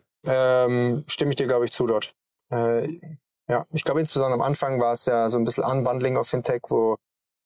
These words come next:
die verschiedenen Funktionen einer Banken, Bank dann, ich sag mal, aufgeteilt wurden und es gab für alles dann eine verschiedene App und dann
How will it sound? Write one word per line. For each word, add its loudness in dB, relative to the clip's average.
die -4
verschiedenen 0
Funktionen 0
einer 0
Banken, -2
Bank -2
dann, 0
ich -2
sag 0
mal, 0
aufgeteilt -2
wurden 0
und 0
es -4
gab -2
für 0
alles 0
dann 0
eine -2
verschiedene -2
App -2
und -2
dann -2